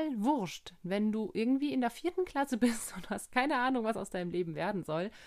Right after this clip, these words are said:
Und dann kommen deine Eltern und sagen, „Ja, ja, aber du musst doch aufs Gymnasium gehen und du musst irgendwie gute Noten schreiben.“ Oder gerade wenn du jetzt auch in der Elternposition bist und dir denkst, „Oh, mein Kind muss unbedingt aufs Gymnasium.“ Nein, muss es nicht.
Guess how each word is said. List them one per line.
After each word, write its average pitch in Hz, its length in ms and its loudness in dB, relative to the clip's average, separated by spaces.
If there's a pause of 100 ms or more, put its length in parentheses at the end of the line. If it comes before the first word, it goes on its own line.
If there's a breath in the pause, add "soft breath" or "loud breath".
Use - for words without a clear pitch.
(220 loud breath)
Und 180 100 -2
dann 170 140 -2
kommen 247 260 4
deine 180 220 0
Eltern 226 300 0
und 190 140 -2
sagen, 170 300 -4
„Ja, 151 140 -6
ja, 208 180 4
aber 208 140 4
du 190 80 0
musst 202 180 0
doch - 120 -10
aufs 160 160 -6
Gymnasium 202 520 0
gehen 180 300 2
und 170 180 -2
du 170 60 -2
musst 165 320 -4 (360 loud breath)
irgendwie 165 440 0
gute 170 240 -2
Noten 226 300 0
schreiben.“ 185 500 0
Oder 170 180 -2
gerade 196 280 -2
wenn 185 120 2
du 339 160 0
jetzt 294 180 0
auch - 160 -2
in 170 80 -2
der 156 120 -4
Elternposition 175 800 -2
bist 160 220 -6
und 170 180 -4
dir 165 80 -2
denkst, 165 300 -4
„Oh, 208 80 2
mein 165 180 2
Kind 226 220 0
muss 233 140 0
unbedingt 254 360 2
aufs - 180 -6
Gymnasium.“ 202 600 -4 (340 loud breath)
Nein, 240 640 0
muss 240 220 -2
es - 160 -6
nicht. 202 480 0